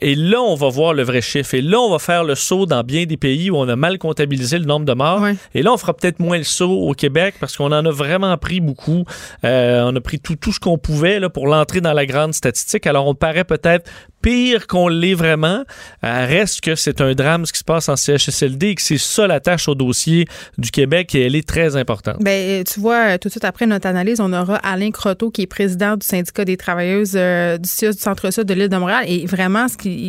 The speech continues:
Speaker 2: il participait, euh, à ce texte de la presse puis il disait, « Nous, on se fie plus aux chiffres du gouvernement.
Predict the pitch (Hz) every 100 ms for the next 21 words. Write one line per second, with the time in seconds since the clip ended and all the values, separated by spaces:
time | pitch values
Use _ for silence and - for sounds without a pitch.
0 | 170 175 190 175 - - - 226 220 190
1 | 165 180 170 208 185 156 - 208 233 180
2 | 160 175 202 - - - - 208 233 175
3 | - 185 - 285 175 - 208 185 180 180
4 | 185 156 196